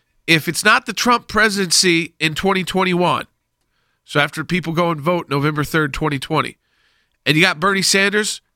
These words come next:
they're not gonna be fighting for you at H H S if you're one of these nurses at University of Vermont. They're just not, because as he said, you, you must be, you know, it's, it's a core plank to be a Democrat, you must be pro-abortion. So there's no way he's going to go after,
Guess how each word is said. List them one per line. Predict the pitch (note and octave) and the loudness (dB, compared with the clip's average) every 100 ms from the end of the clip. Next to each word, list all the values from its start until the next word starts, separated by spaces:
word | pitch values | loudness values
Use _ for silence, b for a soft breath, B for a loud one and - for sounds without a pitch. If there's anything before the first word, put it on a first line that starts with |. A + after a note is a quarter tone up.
| _ | _
they're | C3+ A3 | 0 2
not | C4+ | 2
gonna | C4+ | 0
be | A#3+ | -2
fighting | G#3 A3+ G#3 F3 | 0 0 0 -2
for | E3 | 0
you | D#3 | 2
at | C#3+ | 2
H | C#3 - | 0 0
H | C#3+ - | -2 0
S | C#3+ B2+ - - b b | 0 0 -2 -4 b b
if | D3 | -4
you're | D#3 | -2
one | D3+ D3 | 0 0
of | |
these | C3+ C3 | 0 -2
nurses | C#3+ C3+ - B2 - b b | -2 -2 0 -2 -2 b b
at | C3+ | 0
University | C#3+ C#3 C3+ C3 C3 | 0 0 0 0 0
of | A#2 | -2
Vermont. | A#2+ A#2+ A#2 - - | -4 -2 -2 -2 -6
They're | D3 | -4
just | D#3 - | -2 0
not, | F3+ A#3+ C3+ | 0 0 -2
because | C#3 F#3 D#3 | -2 -2 -2
as | - | -2
he | G#3+ | 0
said, | G3 B3+ B3+ F2 b b b b _ - | 2 2 2 -2 b b b b _ -4
you, | F#3 D#3 - | -2 -2 -6
you | D#3 | -4
must | D#3 F#3 A#3+ - D#3 | 0 0 0 -4 -2
be, | A#3 F#3 | 0 0
you | A2+ C#3+ | 0 0
know, | C#3 | 0
it's, | C#3+ C3 | -2 -2
it's | C#3+ | -2
a | C#3+ | -2
core | - - B3 B3 A3 | -4 -4 0 2 0
plank | - G#3+ G3+ C3 - b b b | -2 0 2 0 -10 b b b
to | - | -4
be | D3 A3+ | 2 2
a | G3 | 2
Democrat, | D3 A3+ A3 - F#3 D#3 - b b | 2 0 0 0 2 2 -2 b b
you | C#3 | -2
must | D3+ E3 A#3+ A3+ - | 0 2 2 2 -2
be | F3+ | -2
pro-abortion. | - E3 C#3 C#3 C#3+ - G#2+ b b | 0 0 0 0 0 0 -4 b b
So | - | -2
there's | F#3 | 0
no | G3 A3+ | 2 0
way | G3+ B3+ B3 F#3+ | 0 2 2 2
he's | E3 E3+ | 0 -2
going | F#3 F#3+ | 0 0
to | F3+ | 0
go | F3 | 0
after, | E3+ E3 E3+ D#3+ | 0 0 0 0